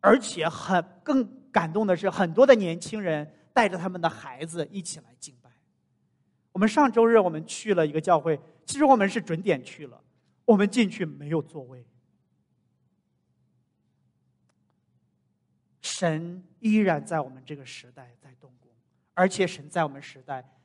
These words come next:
要做新的工作，是超过我们所求所想的。我们真的需要把我们的眼光从这个世界世俗，借着那首歌提醒我们，来转向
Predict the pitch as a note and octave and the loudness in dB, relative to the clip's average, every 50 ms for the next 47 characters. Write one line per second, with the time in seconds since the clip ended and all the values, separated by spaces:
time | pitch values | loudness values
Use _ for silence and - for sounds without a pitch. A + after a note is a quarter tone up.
0 | _ _ - E3+ D3+ - - D3+ C3+ A#2+ A#2+ _ _ _ _ _ _ _ - - | _ _ -6 -6 -6 -6 -10 -18 -20 -20 _ _ _ _ _ _ _ _ -14 -12
1 | - - - F3 D3 C3+ C3+ C3 B2 B2 B2 A#2 A#2+ _ _ B2 _ _ _ _ | -12 -12 -12 -12 -16 -16 -18 -20 -20 _ _ _ _ _ _ _ _ _ _ _
2 | _ _ _ _ _ _ _ _ _ _ _ _ _ _ _ _ _ _ _ _ | _ _ _ _ _ _ _ _ _ _ _ _ _ _ _ _ _ _ _ _
3 | _ _ _ - G#3+ - - - - A#3+ B3 A#3+ B3+ B3 A3 G3 F#3 E3+ D3 C#3+ | _ _ _ -12 -10 -10 -10 0 4 4 4 6 8 6 8 8 8 6 4 2
4 | C#3+ D3 D#3 D#3+ - - - D3 C3 B2+ - - _ A#2+ A#2 C3+ _ _ A#2+ B2 | -6 -12 -14 -16 -18 -20 -20 -20 -20 -20 -20 -20 _ _ _ _ _ _ _ _
5 | B2 _ _ _ _ _ _ _ _ _ _ _ _ _ _ _ _ _ _ G#3+ | _ _ _ _ _ _ _ _ _ _ _ _ _ _ _ _ _ _ _ -8
6 | G3 G3 G3 - A#3+ A3+ A#3 C#4 A3 - - - - A3+ A#3 A3+ G#3 F#3 E3 - | -6 -6 -6 -8 -8 0 2 2 2 0 -4 -12 -2 2 4 6 8 6 6 4
7 | - - - _ _ _ _ _ _ _ _ _ _ _ _ _ - A3+ A3 G#3 | 0 -10 -20 _ _ _ _ _ _ _ _ _ _ _ _ _ -2 2 2 2
8 | F#3+ F#3 G3 G#3 G3 G3 F3+ D#3 D3+ D3+ D3+ D#3+ D#3+ D#3+ D#3 D#3 E3 E3 - - | 2 2 0 -2 0 0 -2 -2 -2 -8 -12 -10 -10 -10 -10 -10 -14 -18 -20 -18
9 | E3+ E3 E3 D#3+ E3+ E3 - - - F#3+ E3 E3+ - D#3+ D3+ D3 - - F3+ D#3+ | -18 -18 -14 -12 -12 -12 -10 -10 -12 -12 -14 -12 -10 -12 -12 -12 -12 -18 -20 -20
10 | - _ C3+ C3 C#3 _ - F3 D#3+ E3 D#3+ E3+ E3+ E3 - D3 C3+ C3 C3 - | -20 _ -20 -20 -16 _ -8 -4 -4 -2 -2 -2 -4 -6 -8 -10 -12 -12 -16 -20
11 | _ _ _ _ _ _ _ _ _ - F#3+ G3 G#3 - - E3+ E3 D3+ - D#3 | _ _ _ _ _ _ _ _ _ -2 0 0 0 0 -4 -10 -12 -12 -12 -12
12 | D3+ C3+ B2 A#2 A#2+ _ _ C#3 D3+ D#3+ D3+ _ G3+ F3 D3 C3+ C3 - - - | -14 -16 -16 -18 -20 _ _ -12 -12 -12 -10 _ -6 -6 -6 -6 -8 -12 -8 -4
13 | F#3 E3 D3 B2+ | -2 -2 -2 -2